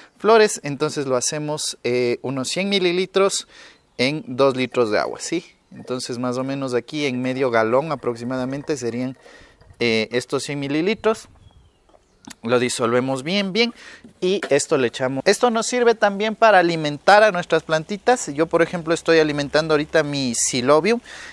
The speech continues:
que tiene un, dos, tres, cinco, seis, siete, ocho varas florales desarrolladas. Ya la vamos a ver acá. Y lo procuramos colocar, si es que ustedes quieren, sobre las,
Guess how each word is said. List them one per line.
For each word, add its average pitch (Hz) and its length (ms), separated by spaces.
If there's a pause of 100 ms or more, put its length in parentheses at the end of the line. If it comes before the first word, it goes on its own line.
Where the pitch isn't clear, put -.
(140)
que 214 240
tiene 214 720
un, 196 280
dos, 190 300
tres, 202 300
cinco, 240 500
seis, 226 460
siete, 247 580
ocho 226 420
varas 220 320
florales 202 500
desarrolladas. 120 720
Ya 135 120
la 170 120
vamos 156 300
a 120 80
ver 123 160
acá. 113 300 (480)
Y 233 340
lo 147 200
procuramos 151 640
colocar, 156 500
si 143 120
es 131 100
que 135 100
ustedes 156 400
quieren, 131 420
sobre 156 440
las, 117 280